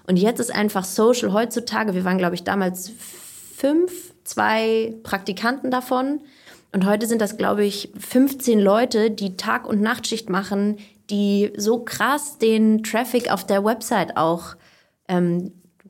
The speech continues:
driven, oh Gott, ja. <laughs> Also, weiß schon, bestimmen.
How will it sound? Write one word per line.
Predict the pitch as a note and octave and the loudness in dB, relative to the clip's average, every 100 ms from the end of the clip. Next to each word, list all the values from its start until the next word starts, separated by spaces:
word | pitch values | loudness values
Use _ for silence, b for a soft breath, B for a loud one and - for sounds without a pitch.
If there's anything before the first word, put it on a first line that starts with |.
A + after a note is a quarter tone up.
| - | -10
driven, | D3+ C#3 E3+ F3+ - | -6 -4 -4 -4 -6
oh | - | -6
Gott, | - C3+ - | -8 -8 -6
ja. | F3 - | -2 2
<laughs> | A#2+ D3+ A3+ A3+ - F3 B3 | 4 4 4 4 4 4 4
Also, | A3+ G#3 A3+ B3+ B3+ B B B | 4 4 4 2 0 B B B
weiß | G3+ G#3 - | 2 2 2
schon, | A#3 C4 F4 B B B | 2 4 2 B B B
bestimmen. | G3 - - A3+ A#3 B3 D#4 | 0 2 4 4 4 2 0